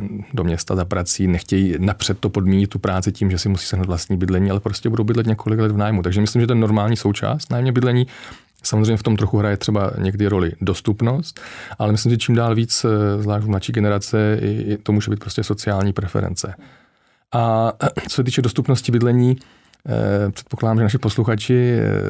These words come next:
většinou ekonomicky vzdělaní, znají základní princip nabídky a poptávky.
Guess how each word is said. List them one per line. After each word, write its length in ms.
většinou 500
ekonomicky 480
vzdělaní, 420
znají 340
základní 560
princip 440
nabídky 400
a 40
poptávky. 540